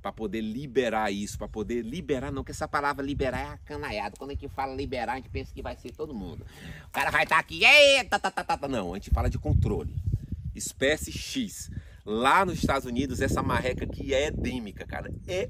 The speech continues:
um trilhão. Mas por quê? Eles respeitam a época de procriação e tem isso aqui. Olha a quantidade. Cara, é surreal, cara. É simplesmente surreal.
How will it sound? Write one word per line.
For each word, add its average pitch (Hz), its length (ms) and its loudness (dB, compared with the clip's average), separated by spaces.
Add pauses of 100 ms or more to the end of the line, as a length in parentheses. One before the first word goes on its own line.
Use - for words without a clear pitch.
(140)
um 226 180 0
trilhão. 165 1040 4 (320)
Mas - 220 0
por - 160 -2
quê? 127 320 0 (220)
Eles 113 260 -6
respeitam - 840 0
a 101 120 0
época 107 240 -4
de - 140 -10
procriação 101 680 -8 (760)
e - 120 -8 (460)
tem 110 220 -6
isso 117 200 -8
aqui. - 280 -12 (100)
Olha 147 340 -2
a - 120 -16
quantidade. - 580 -8
Cara, 170 160 0
é 135 60 -4
surreal, 135 500 0
cara. - 220 -14 (260)
É 127 80 -8
simplesmente 135 680 -4
surreal. 131 500 0